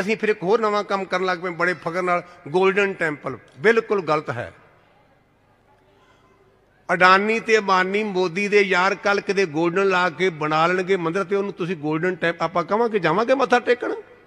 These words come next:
ਗੋਲਡਨ ਦਾ ਭਾਵ ਹੁੰਦਾ ਸੁਨਹਿਰੀ ਮੰਦਿਰ, ਸੋਨਾ ਲੱਗਾ ਹੈ। ਅਸੀਂ ਸੋਨੇ ਦੇ ਮੰਦਿਰ ਕਰਕੇ ਮੱਥਾ ਨਹੀਂ ਟੇਕਦੇ, ਅਸੀਂ ਮੱਥਾ ਟੇਕਦੇ ਹਾਂ ਹਰਿਮੰਦਰ ਕਰਕੇ, ਰੱਬ ਦਾ ਮੰਦਿਰ।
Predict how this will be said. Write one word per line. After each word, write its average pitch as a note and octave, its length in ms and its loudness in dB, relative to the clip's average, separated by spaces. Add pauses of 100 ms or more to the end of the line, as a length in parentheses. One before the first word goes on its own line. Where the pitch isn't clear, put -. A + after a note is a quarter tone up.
(1000)
ਗੋਲਡਨ A3 420 8
ਦਾ B3 180 10
ਭਾਵ G#3 280 4
ਹੁੰਦਾ A3 240 2
ਸੁਨਹਿਰੀ B3 500 4
ਮੰਦਿਰ, G#3+ 280 0
ਸੋਨਾ F#3+ 400 0
ਲੱਗਾ D#3 300 -2
ਹੈ। G2 140 -8 (1080)
ਅਸੀਂ A#3+ 220 4
ਸੋਨੇ A#3 400 6
ਦੇ C4+ 140 8
ਮੰਦਿਰ A#3+ 280 4
ਕਰਕੇ A#3+ 340 2
ਮੱਥਾ A3+ 320 2
ਨਹੀਂ C4 120 -4
ਟੇਕਦੇ, F3+ 680 -2 (680)
ਅਸੀਂ A#3 220 2
ਮੱਥਾ A3 400 6
ਟੇਕਦੇ G#3+ 420 4
ਹਾਂ B3 160 4 (460)
ਹਰਿਮੰਦਰ G#3+ 500 6
ਕਰਕੇ, G#3 480 2
ਰੱਬ G3+ 300 8
ਦਾ A3 180 6
ਮੰਦਿਰ। G#3+ 520 8